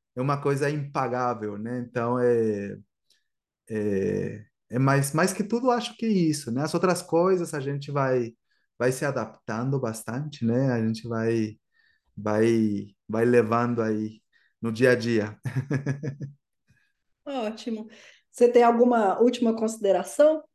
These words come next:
Speaker 2: pra passar pra
Speaker 1: Hum.
Speaker 2: gente?
Speaker 1: Não, eu somente quero agradecer pela oportunidade de com-,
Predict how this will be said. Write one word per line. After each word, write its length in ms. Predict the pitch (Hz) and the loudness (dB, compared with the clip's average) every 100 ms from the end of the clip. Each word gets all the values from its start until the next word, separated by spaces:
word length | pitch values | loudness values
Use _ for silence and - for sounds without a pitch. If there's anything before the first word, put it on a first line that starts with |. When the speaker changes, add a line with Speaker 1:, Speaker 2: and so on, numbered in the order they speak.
| _ _ _ _ _ _ - | _ _ _ _ _ _ -12
Speaker 2:
pra 120 | 185 | -8
passar 320 | 180 185 175 | -8 -6 -8
pra 140 | - | -4
Speaker 1:
Hum. 40 | 170 | -2
Speaker 2:
gente? 440 | 214 233 226 - _ _ _ _ _ | 0 -2 -2 -8 _ _ _ _ _
Speaker 1:
Não, 300 | 117 143 214 | 2 4 6
eu 800 | 185 165 180 190 175 135 113 101 - _ _ _ _ - - | 8 8 8 8 8 6 2 -2 -10 _ _ _ _ -20 -16
somente 480 | - 147 151 165 170 | -2 0 2 0 -2
quero 200 | - 175 | 2 4
agradecer 880 | 180 180 175 135 - - 135 160 185 | 4 4 4 2 0 -4 -2 0 0
pela 140 | 170 147 | -2 -2
oportunidade 960 | 135 135 120 - 123 117 117 135 170 170 | -2 -6 -10 -8 -8 -2 0 2 0 -4
de 80 | |
com-, 320 | 170 139 127 | -6 -6 -6